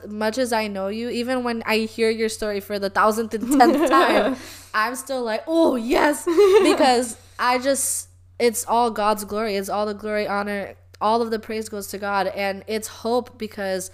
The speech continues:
Speaker 1: you're now at a place where you can share it and you're not afraid who's gonna hear it. We're literally recording a podcast. I, anybody could hear it.
Speaker 2: Mm-hmm.
Speaker 1: Not to make you nervous.
Speaker 2: No,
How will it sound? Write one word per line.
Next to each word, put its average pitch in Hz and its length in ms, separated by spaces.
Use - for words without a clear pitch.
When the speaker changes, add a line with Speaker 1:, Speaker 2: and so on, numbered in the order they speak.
Speaker 1:
you're 226 300
now 226 220
at 240 80
a 220 40
place 214 280
where 214 100
you 208 80
can 202 200
share 196 360
it 220 120
and 208 80
you're 202 80
not 202 140
afraid 196 380
who's 202 260
gonna 233 180
hear 202 240
it. 202 100
We're 220 120
literally 254 320
recording 233 380
a 214 60
podcast. 208 500
I, 226 160
anybody 240 460
could 214 180
hear 175 140
it. - 240
Speaker 2:
Mm-hmm. 185 340
Speaker 1:
Not 196 200
to 269 100
make 254 240
you 254 160
nervous. 254 480
Speaker 2:
No, 277 200